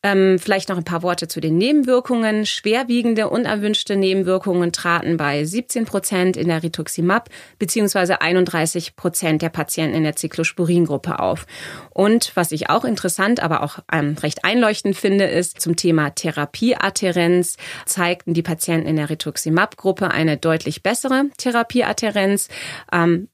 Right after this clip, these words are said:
was Sinn macht, weil Rituximab ja intravenös zweimal gegeben wurde und Cyclosporin ja täglich eingenommen werden musste und deswegen da die Therapieadhärenz nicht ganz so gut war.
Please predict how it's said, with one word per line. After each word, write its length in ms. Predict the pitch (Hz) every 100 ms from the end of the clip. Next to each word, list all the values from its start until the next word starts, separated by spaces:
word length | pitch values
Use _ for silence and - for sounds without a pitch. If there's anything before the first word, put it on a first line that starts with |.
| _
was 160 | 165 165
Sinn 140 | 190
macht, 240 | 185 165 -
weil 140 | 156
Rituximab 600 | 165 160 160 - 156 -
ja 100 | 160
intravenös 680 | - 156 151 143 147 202 -
zweimal 460 | - 151 156 185 226
gegeben 500 | 196 202 202 196 180
wurde 320 | 190 185 185 - - -
und 260 | 180 180
Cyclosporin 680 | - 180 175 165 170 170 185
ja 160 | 180 170
täglich 500 | - 196 190 165 -
eingenommen 500 | 151 151 139 135 139
werden 280 | 143 127 127
musste 320 | 127 - 143
und 120 | 147
deswegen 400 | 156 - 151 151
da 220 | 151 160
die 120 | 160 151
Therapieadhärenz 960 | 160 151 - 160 151 156 160 147 -
nicht 140 | 160
ganz 180 | 151 151
so 120 | 147
gut 180 | - -
war. 180 | -